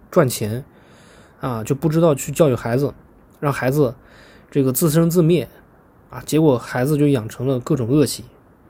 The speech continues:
那么事后想起来孩子没教育好，哎，才开始后悔起来。我就想起来我在以前一篇文章上面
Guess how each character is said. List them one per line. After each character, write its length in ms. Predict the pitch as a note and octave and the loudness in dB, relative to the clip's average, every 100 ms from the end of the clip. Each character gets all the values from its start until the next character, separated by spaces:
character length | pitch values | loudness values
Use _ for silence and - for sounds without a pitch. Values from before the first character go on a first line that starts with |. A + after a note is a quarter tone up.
| _ _ _ _ - | _ _ _ _ -4
那 40 | |
么 60 | E3+ | 0
事 160 | D#3+ G3 | 6 8
后 120 | G3+ | 8
想 200 | D3 D#3+ | 6 2
起 80 | C#3 | 2
来 100 | B2 | 2
孩 180 | C3+ | 0
子 60 | C3+ | 0
没 120 | C3 | 0
教 140 | B2 A#2+ | 0 0
育 40 | |
好， 260 | G#2 - - _ _ _ _ _ _ _ | -2 -12 -20 _ _ _ _ _ _ _
哎， 140 | C3+ A#2+ | -2 0
才 120 | B2 | 2
开 140 | C#3+ | 2
始 80 | A#2+ | 2
后 180 | - B2 | 2 0
悔 100 | A2 | -2
起 140 | - | -8
来。 120 | A2 - _ - - - - _ _ _ _ _ _ _ - _ _ _ _ _ _ _ _ _ _ _ _ _ _ - | -16 -20 _ -20 -20 -20 -20 _ _ _ _ _ _ _ -20 _ _ _ _ _ _ _ _ _ _ _ _ _ _ -4
我 140 | C3+ | 0
就 160 | C#3 F#3 | 4 4
想 300 | - C#3 D3+ | 4 0 -2
起 180 | E3+ C#3 | -2 -4
来 220 | A#2 B2 | -4 -2
我 260 | B2+ A#2+ A#2 | -2 -2 -6
在 380 | - C#3+ C3+ | -4 -4 -2
以 120 | C3 B2 | -4 -8
前 300 | - A#2+ C3 | -12 -10 -8
一 60 | |
篇 220 | C3+ D3 | -4 -4
文 100 | C3+ | -2
章 180 | C3+ C#3 | -2 -2
上 120 | C#3+ | -2
面 200 | C3+ A2+ | -4 -6